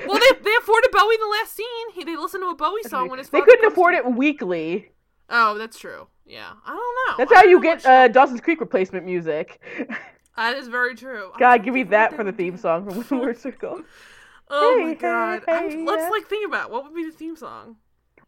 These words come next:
Speaker 1: I would
Speaker 2: Rooney
Speaker 1: probably be Beach Boys or something
Speaker 2: I would
Speaker 1: stupid
Speaker 2: say
Speaker 1: like
Speaker 2: no. I think Rooney
Speaker 1: that. Or
Speaker 2: would
Speaker 1: a
Speaker 2: have
Speaker 1: cover of
Speaker 2: been,
Speaker 1: Beach Boys.
Speaker 2: obviously that was happening on the O C or going to happen on the O C, but in, as far as W B, it would have been early. Maybe Stereophonics?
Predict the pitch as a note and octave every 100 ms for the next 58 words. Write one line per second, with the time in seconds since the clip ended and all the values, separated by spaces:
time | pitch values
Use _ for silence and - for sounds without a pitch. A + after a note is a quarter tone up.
0 | A#3+ F#4 B4 B4+ G4+ D#4 B3 C#4+ - F#3
1 | E3+ E3 G3+ G3+ G3+ C#4 F#4 F4+ D#4 A3+
2 | G#3+ G#3+ G#3+ G3 - - C4 C#4+ F4+ C4
3 | C4+ C4 B3 G3 A3 G#3+ G#3+ G3+ G3 F3+
4 | - - - D#4 F4 F4 B3+ C4 A#3 A#3+
5 | A#3 G#3 G3+ F#3+ G3 G3+ A#3+ G3+ F#3 F#3
6 | G3+ A#3+ G#3+ G#3+ G#3+ A3 A3 B3 A#3+ A#3+
7 | _ - - G3 A#3 - - A3+ C#4 C#4
8 | B3+ A#3+ F#3+ G#3+ A#3 F#3+ E3+ G3+ G3+ G#3+
9 | G#3+ G#3+ G#3 G3+ F#3+ G#3 G#3 G3 F3+ -
10 | F3+ F#3 F#3+ F3+ G3+ A3+ D4 - A3+ A3+
11 | G#3+ G#3+ - C4 D4 - - -